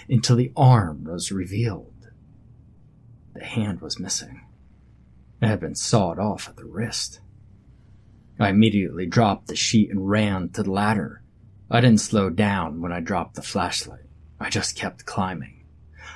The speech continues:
I reached the top and stepped into that weird between-the-walls hallway and stopped dead in my tracks.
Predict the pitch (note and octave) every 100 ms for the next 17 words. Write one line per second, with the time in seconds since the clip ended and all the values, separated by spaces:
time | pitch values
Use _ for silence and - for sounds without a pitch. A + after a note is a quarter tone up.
0 | - C#3 D3+ F#3+ - - C3+ - D#3 G2
1 | D#2 G2+ - - B2 - A#2 G#2+ - G2
2 | G#2 A2+ B2 A2+ G#2+ G2 G#2+ - B2+ A2+
3 | G2+ G2+ G#2 G2 F#2 - B2+ A#2 G2+ E2+
4 | - - - - - G2+ - A2 - B2
5 | A2 A2+ F2+ D#2 E2 F2+ - F#2+ E2 -
6 | - -